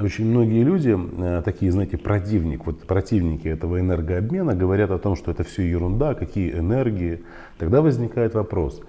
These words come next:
Э, скажите, пожалуйста, а когда вы возбуждаетесь и чувствуете друг друга рядом с собой, это не обмен энергиями? Почему вы возбудились?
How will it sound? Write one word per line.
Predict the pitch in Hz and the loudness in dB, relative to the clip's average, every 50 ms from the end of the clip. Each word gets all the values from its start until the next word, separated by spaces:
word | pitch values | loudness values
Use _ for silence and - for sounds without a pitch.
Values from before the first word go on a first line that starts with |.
| - - - - - - - | -20 -20 -20 -20 -20 -16 -10
Э, | - 85 82 80 | -8 -6 -4 -6
скажите, | 78 - 107 107 123 120 - - | -4 -2 0 0 0 0 -2 -2
пожалуйста, | 110 107 92 101 95 87 82 - - - - 78 | -2 0 0 0 0 0 0 -2 -4 -4 -4 -4
а | 78 | -2
когда | 78 - 92 98 107 110 | -2 -2 -2 0 2 4
вы | 104 104 101 | 4 4 2
возбуждаетесь | 101 101 92 95 95 101 101 98 95 101 92 82 76 76 - 76 76 - 90 | 2 2 0 0 0 -2 -2 0 2 2 2 2 0 -2 -2 -6 -6 -4 -4
и | 85 | -6
чувствуете | - - 104 92 - - 87 82 80 76 78 80 | -4 -4 -6 -6 -4 -4 -2 -2 -2 -2 -2 -2
друг | 80 82 87 87 87 85 | -2 0 0 0 -2 -2
друга | 80 87 90 82 73 76 71 - | 0 0 0 0 0 -2 -4 -2
рядом | 85 87 85 80 78 78 78 76 | 0 0 0 0 0 -2 -2 -4
с | - | -4
собой, | - - 92 85 78 78 76 69 80 | -6 -4 -4 -2 -2 -2 -2 -4 -4
это | 90 85 - 90 | -4 -2 -2 -2
не | 87 90 92 | 0 0 0
обмен | 90 87 95 131 165 170 147 | 0 0 0 0 0 0 0
энергиями? | 104 90 85 78 71 69 73 69 67 69 67 - | 0 0 -2 -2 -4 -4 -6 -8 -8 -10 -12 -12
Почему | - - - 120 120 104 | -10 -6 -2 0 0 0
вы | 90 87 | 2 0
возбудились? | 82 82 82 82 82 87 80 80 73 62 - - | 0 0 0 -2 -2 -2 -2 -2 -4 -4 -6 -12